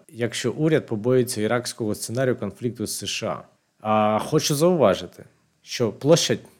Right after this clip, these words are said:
Харкова — триста п'ятдесят кілометрів квадратних, площа Києва — вісімсот сорок кілометрів квадратних, площа Найп'єдо — сім тисяч кілометрів квадратних.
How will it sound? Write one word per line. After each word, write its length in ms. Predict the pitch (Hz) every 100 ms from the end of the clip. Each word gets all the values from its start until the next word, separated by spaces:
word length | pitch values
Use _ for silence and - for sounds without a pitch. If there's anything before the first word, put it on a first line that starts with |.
| _ _ -
Харкова — 580 | - 123 - 98 85 -
триста 320 | 143 156 143
п'ятдесят 640 | 123 127 120 - 98 95 - _
кілометрів 540 | - 113 117 117 110 110 -
квадратних, 600 | 117 107 104 104 98 _ _ _ _ _ _
площа 400 | - 143 151 -
Києва — 480 | 139 143 113 95 85 90
вісімсот 500 | 120 147 135 170 156
сорок 420 | - 107 107 - _
кілометрів 580 | 113 110 110 104 107 -
квадратних, 480 | 117 104 104 95 87 _ _ _ _ _ _
площа 500 | 117 143 151 - 120 -
Найп'єдо — 800 | 127 123 120 120 127 151 170 139 - _
сім 480 | - - 160 175 127 -
тисяч 440 | 175 170 - 120
кілометрів 720 | - 113 110 110 110 - 95 -
квадратних. 500 | 98 95 90 -